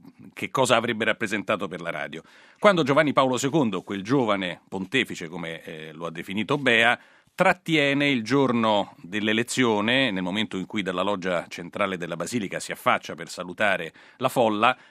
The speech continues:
trattiene il microfono che aveva utilizzato per dare la benedizione, il protocollo prevedeva solo quella. Lui invece trattiene il microfono,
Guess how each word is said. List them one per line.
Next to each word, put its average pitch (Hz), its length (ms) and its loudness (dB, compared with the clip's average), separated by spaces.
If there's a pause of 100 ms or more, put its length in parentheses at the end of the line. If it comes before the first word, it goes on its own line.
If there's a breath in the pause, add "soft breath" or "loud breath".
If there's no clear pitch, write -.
trattiene 180 520 2
il 139 80 2
microfono 123 640 2
che 107 80 -2
aveva 110 180 2
utilizzato 104 500 0
per 98 160 -4
dare 107 200 2
la 101 100 2
benedizione, 110 640 2
il 98 100 -14
protocollo 98 680 -2
prevedeva 95 420 -2
solo 98 200 -4
quella. 92 240 -4
Lui 175 140 2
invece 151 460 0 (380)
trattiene 139 340 2
il 127 80 2
microfono, 135 760 0